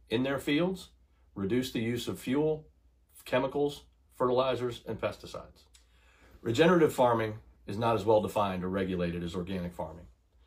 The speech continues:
but they do share similar goals and improved overall healthier production system.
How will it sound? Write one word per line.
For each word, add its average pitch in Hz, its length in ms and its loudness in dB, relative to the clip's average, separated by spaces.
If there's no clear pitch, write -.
but 110 120 -2
they 117 120 2
do 135 180 6
share 123 300 2
similar 113 360 0
goals 92 500 0
and 104 160 -4
improved 117 540 0
overall 104 540 4
healthier 92 360 -2
production 87 460 -6
system. - 360 -16